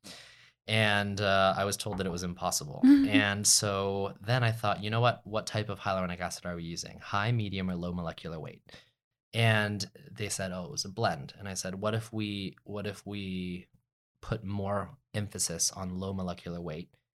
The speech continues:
Speaker 1: And the formula came out fantastic.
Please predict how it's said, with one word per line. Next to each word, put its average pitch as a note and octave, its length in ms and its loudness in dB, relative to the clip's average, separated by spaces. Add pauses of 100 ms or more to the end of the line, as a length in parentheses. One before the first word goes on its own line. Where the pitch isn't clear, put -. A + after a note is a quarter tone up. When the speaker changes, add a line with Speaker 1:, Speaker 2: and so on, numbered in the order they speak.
(500)
Speaker 1:
And G2+ 540 -4 (100)
the G2+ 140 -4
formula F#2+ 360 -2
came F2+ 220 -8
out E2+ 220 -6 (220)
fantastic. - 720 -10